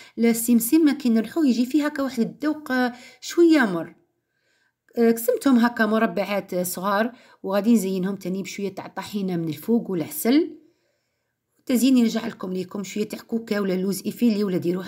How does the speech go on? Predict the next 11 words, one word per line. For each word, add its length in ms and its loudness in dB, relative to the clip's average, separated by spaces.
نص 320 -6
حبه 340 0
تاع 240 0
الجوز 460 2
من 160 4
الفوق، 420 0
يعني 220 2
باش 220 -2
تشهوا 400 -2
ولادكم 640 2
ويتناولوهم. 880 2